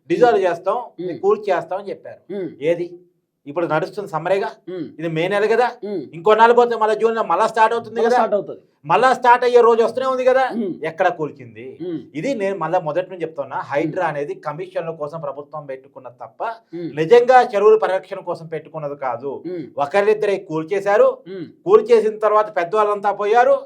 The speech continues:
Speaker 2: Hmm.
Speaker 1: పెద్దవాళ్ళతో ప్రభుత్వానికి రాజీ కుదిరింది అనగా అనుమానం నాకు వస్తా ఉంది.
Speaker 2: Hmm.
Speaker 1: సరే, ఒక విషయం క్లారిటీ చెప్దాం అబ్బా.
Speaker 2: Hmm.
Speaker 1: ఓవైసీకి సంబంధించినటువంటి కాలేజీ కూల్చడానికో,
Speaker 2: Hmm.
Speaker 1: పల్లారెడ్డి రెడ్డికి సంబంధించిన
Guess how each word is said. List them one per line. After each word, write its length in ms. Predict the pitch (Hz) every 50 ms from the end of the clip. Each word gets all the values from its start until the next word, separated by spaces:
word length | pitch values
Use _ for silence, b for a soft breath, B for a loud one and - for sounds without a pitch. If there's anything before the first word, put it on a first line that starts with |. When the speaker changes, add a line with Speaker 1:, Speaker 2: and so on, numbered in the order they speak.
| - - 190
Speaker 2:
Hmm. 140 | 208 190 156
Speaker 1:
పెద్దవాళ్ళతో 500 | 202 233 240 240 269 262 254 254 277 277
ప్రభుత్వానికి 520 | 277 240 233 233 233 233 240 233 233 226
రాజీ 240 | 208 190 196 196 208
కుదిరింది 360 | - 190 185 180 180 185 214
అనగా 260 | 208 185 185 180 185
అనుమానం 320 | 170 170 196 226 233 233 208
నాకు 180 | 196 170 170
వస్తా 220 | 165 160 165 165 147
ఉంది. 200 | 131 120 - _ - 165
Speaker 2:
Hmm. 240 | 185 165 131 -
Speaker 1:
సరే, 280 | - 156 208 220 196 - _ _ -
ఒక 160 | 143 135 135 151
విషయం 360 | 147 147 143 147 208 208 -
క్లారిటీ 420 | - 156 143 135 135 - 120 139
చెప్దాం 280 | 143 135 120 101 117 110
అబ్బా. 260 | 104 104 98 95 98 -
Speaker 2:
Hmm. 120 | 147 135 117 - _ _ _ 117
Speaker 1:
ఓవైసీకి 480 | 135 151 170 190 190 185 180 180 160 156
సంబంధించినటువంటి 600 | - 151 139 143 139 135 139 135 131 135 123 120
కాలేజీ 340 | 117 110 113 127 131 139 143
కూల్చడానికో, 580 | 135 131 131 - 127 123 123 123 123 139 170 202
Speaker 2:
Hmm. 140 | 214 214 - -
Speaker 1:
పల్లారెడ్డి 440 | 135 147 160 165 165 160 160 160 151
రెడ్డికి 220 | 160 143 - -
సంబంధించిన 300 | 143 131 135 135 127 -